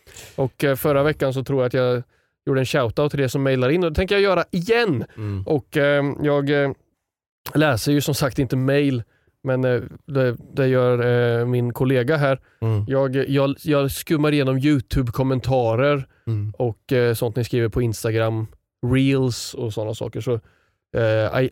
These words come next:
Speaker 1: I do read.
Speaker 2: Vi delar lite på,
Speaker 1: Ja,
Speaker 2: eh,
Speaker 1: precis. Ja,
Speaker 2: den
Speaker 1: ibland så svarar
Speaker 2: sociala
Speaker 1: jag,
Speaker 2: bördan.
Speaker 1: ibland så svarar jag på lite frågor på Instagrammen och såna saker som ställs där och hoppar in med ett litet svar.
Speaker 2: Mm.
Speaker 1: Antingen från min, eh,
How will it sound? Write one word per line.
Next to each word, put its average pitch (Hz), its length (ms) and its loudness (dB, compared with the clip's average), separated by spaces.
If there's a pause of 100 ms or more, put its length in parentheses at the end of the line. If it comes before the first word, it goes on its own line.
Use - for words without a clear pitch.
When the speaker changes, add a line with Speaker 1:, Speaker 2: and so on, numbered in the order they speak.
(140)
Speaker 1:
I 143 40 0
do 185 280 2
read. 131 460 0 (280)
Speaker 2:
Vi 123 100 0
delar 131 440 2
lite 185 300 -2
på, 98 260 -10
Speaker 1:
Ja, 156 340 2
Speaker 2:
eh, 104 60 -2
Speaker 1:
precis. 117 340 -2
Ja, 156 80 2
Speaker 2:
den 175 100 4
Speaker 1:
ibland 190 220 2
så 220 80 0
svarar 165 120 4
Speaker 2:
sociala 156 380 6
Speaker 1:
jag, 123 80 -2
Speaker 2:
bördan. 107 500 2
Speaker 1:
ibland 175 180 2
så 190 80 0
svarar 196 300 2
jag 160 100 0
på 185 60 -4
lite 170 180 -4
frågor 175 380 0
på 170 100 -4
Instagrammen 160 680 0
och 156 80 -2
såna 156 200 0
saker 151 320 0
som 147 160 -2
ställs 143 300 0
där 143 320 2
och 139 220 0
hoppar 147 400 0
in 135 140 2
med 135 80 0
ett 139 60 -6
litet 139 240 -4
svar. 120 400 0 (100)
Speaker 2:
Mm. 120 220 2 (220)
Speaker 1:
Antingen 131 280 -2
från 131 140 -2
min, 123 260 0
eh, 120 360 0